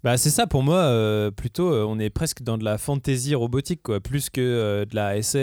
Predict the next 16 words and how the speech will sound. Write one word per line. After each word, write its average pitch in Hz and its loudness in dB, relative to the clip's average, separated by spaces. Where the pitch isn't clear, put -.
F - -10
ou 117 -6
de 101 -8
la 101 0
hard 101 -4
science. 127 -4
Enfin, 92 -2
évidemment, 113 -2
c'est 113 -6
de 101 -12
la 104 -4
S 113 -8
F, - -20
tu - -14
vois, 123 -6
mais, 104 -8